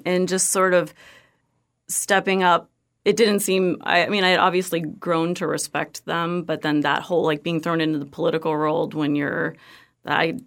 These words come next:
don't think that that's necessarily what they were intending to do. I don't know. But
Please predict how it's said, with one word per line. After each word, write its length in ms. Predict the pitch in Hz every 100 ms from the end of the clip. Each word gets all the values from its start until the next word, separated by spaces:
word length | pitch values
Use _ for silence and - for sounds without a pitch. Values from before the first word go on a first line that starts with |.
| -
don't 220 | 175 170
think 180 | 143 143
that 180 | 139
that's 220 | 139 - 156
necessarily 640 | 143 - 143 - - -
what 160 | 151 143
they 140 | 131
were 140 | 143 139
intending 440 | 151 170 143 139
to 60 | 139
do. 280 | 135 143 -
I 140 | -
don't 160 | - -
know. 280 | - - 165
But 200 | 139